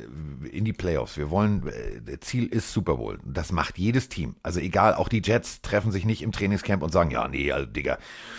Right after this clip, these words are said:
wir wollen hier nur ein bisschen rumdiddeln, sondern die, die sagen sich natürlich, ja klar, also wir haben eine reelle Chance auf die Playoffs und du weißt, wie es ist, in den Playoffs kann alles passieren.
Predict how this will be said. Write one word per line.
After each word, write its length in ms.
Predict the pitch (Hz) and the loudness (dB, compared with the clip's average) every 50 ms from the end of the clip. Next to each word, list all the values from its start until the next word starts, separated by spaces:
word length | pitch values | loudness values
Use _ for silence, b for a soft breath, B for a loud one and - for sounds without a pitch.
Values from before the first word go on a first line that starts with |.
| B B B B B B - | B B B B B B -6
wir 140 | - 78 | -4 -4
wollen 160 | 76 78 78 80 | -2 -2 -2 -2
hier 80 | 78 | -2
nur 80 | 78 73 | -2 -2
ein 40 | 69 | -2
bisschen 200 | - - 85 73 | -2 -4 -4 0
rumdiddeln, 560 | 71 95 120 - - 73 64 64 80 104 92 | 0 0 2 2 2 2 2 0 0 2 2
sondern 320 | 92 92 95 98 95 92 | 2 4 4 4 2 2
die, 100 | 82 90 | 0 -2
die 240 | 76 69 78 92 95 | -2 -2 -2 0 2
sagen 240 | 85 78 78 90 92 | 2 4 4 4 2
sich 120 | 95 90 | 2 2
natürlich, 300 | 101 95 - 104 98 85 | 2 2 2 0 2 4
ja 120 | 101 101 92 | 4 2 4
klar, 260 | - 113 131 131 80 | 2 2 4 4 2
also 140 | 65 67 73 | 2 2 2
wir 100 | 76 76 | 2 2
haben 160 | 82 95 95 | 4 2 2
eine 80 | 78 | 2
reelle 260 | 78 76 64 82 85 85 | 2 0 0 0 0 0
Chance 280 | - 98 90 80 78 | 2 2 0 0 -2
auf 80 | 71 - | -4 -6
die 80 | 78 | -6
Playoffs 400 | - - 80 95 117 127 123 - | -4 0 2 4 4 4 2 0
und 160 | - 90 80 82 | -4 -4 -4 -2
du 80 | 73 | 2
weißt, 240 | 76 80 82 - - | 2 2 2 2 -2
wie 20 | |
es 80 | 71 - | -4 -2
ist, 160 | 82 110 - | -2 -2 -2
in 80 | 92 82 | 0 0
den 100 | 82 71 | 0 2
Playoffs 280 | - 80 76 76 - | 2 2 0 0 0
kann 120 | - 78 62 | 0 -2 -2
alles 220 | 55 65 71 - | -2 -4 -4 -2
passieren. 360 | - - - - 64 53 58 | -2 -4 -4 -2 -4 -6 -6